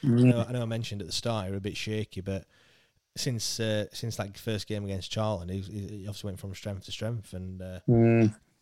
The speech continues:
Speaker 1: we'll see. We'll see how it, uh,
Speaker 2: We'll see how he gets on over the next few weeks.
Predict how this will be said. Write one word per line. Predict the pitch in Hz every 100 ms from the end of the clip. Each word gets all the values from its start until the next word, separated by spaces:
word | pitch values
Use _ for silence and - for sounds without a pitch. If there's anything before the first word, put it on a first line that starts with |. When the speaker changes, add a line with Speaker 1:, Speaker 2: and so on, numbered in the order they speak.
| _ _ - -
Speaker 1:
we'll | 139
see. | - 113 98
We'll | 113
see | 104 127
how | 110 107
it, | 104 - 110
uh, | 104 95 -
Speaker 2:
We'll | 135
see | 127 143
how | 123
he | 113
gets | 127 - 135
on | 123
over | 107
the | 110
next | 110 -
few | 113 110
weeks. | 127 - -